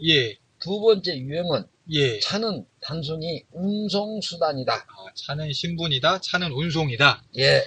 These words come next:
Speaker 2: 라는 이제 그
Speaker 1: 아.
Speaker 2: 두 가지 부류의 그 사람들이 있거든요.
Speaker 1: 아, 예. 제 주위도 보면은
Speaker 2: 네.
Speaker 1: 자기 이제 어떤 그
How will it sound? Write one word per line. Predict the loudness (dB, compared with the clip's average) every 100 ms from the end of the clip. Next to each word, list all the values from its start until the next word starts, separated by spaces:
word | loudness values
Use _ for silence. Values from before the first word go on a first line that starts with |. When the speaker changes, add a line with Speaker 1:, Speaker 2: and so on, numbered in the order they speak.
| 0
Speaker 2:
라는 | -2 0 -2 0
이제 | 2 2
그 | -2
Speaker 1:
아. | -4 -2
Speaker 2:
두 | -2 -2 -2 -4 -6 -2
가지 | 0 0 -4 -10
부류의 | -10 -2 -2
그 | -2
사람들이 | -2 -2 -4 -8 -12 -12 -10
있거든요. | -10 -10 -16 -14
Speaker 1:
아, | -6 -4 -6 -8
예. | -4
제 | 0 0
주위도 | -2 -6 0 0 0
보면은 | -2 -2 -2 -2 -2 -4
Speaker 2:
네. | -6 -6 -8 _ -12
Speaker 1:
자기 | -8 -2 0 0
이제 | -2 -4
어떤 | -4 -6 -8 -8 -10 -16 _
그 | -12 -12